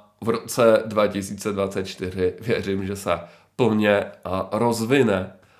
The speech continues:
A z těch původních principů, jasně, některé principy zůstanou, ale bez těch nových technologií se jednoduše, a, neobejdeme. A proto jsem, a,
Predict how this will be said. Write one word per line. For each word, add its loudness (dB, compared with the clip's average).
A 4
z -6
těch -6
původních -2
principů, -6
jasně, -4
některé -6
principy -10
zůstanou, -8
ale -4
bez -8
těch -10
nových -4
technologií -8
se 0
jednoduše, 0
a, 4
neobejdeme. 0
A 8
proto 4
jsem, 4
a, 4